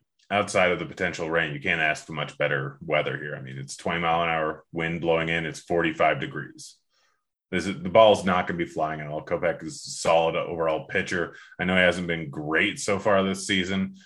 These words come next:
still getting stretched out. And like you mentioned, they weren't giving the corners, so that's why he ended up with four walks in the last game. Um, yeah, it's just a, like, Cubs, not a bad matchup,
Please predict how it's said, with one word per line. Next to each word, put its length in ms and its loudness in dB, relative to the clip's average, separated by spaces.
still 200 0
getting 200 0
stretched 460 -2
out. 380 2
And 180 -12
like 180 -4
you 80 -6
mentioned, 320 -4
they 80 -2
weren't 200 -4
giving 160 -4
the 80 -6
corners, 420 -4
so 60 -4
that's 220 -2
why 180 2
he 80 0
ended 160 -2
up 100 -4
with 240 -12
four 240 0
walks 400 2
in 80 -10
the 60 -10
last 320 -8
game. 320 -4
Um, 500 4
yeah, 200 -6
it's 100 -12
just 200 2
a, 120 -6
like, 280 -8
Cubs, 400 2
not 240 2
a 20 4
bad 220 6
matchup, 460 -4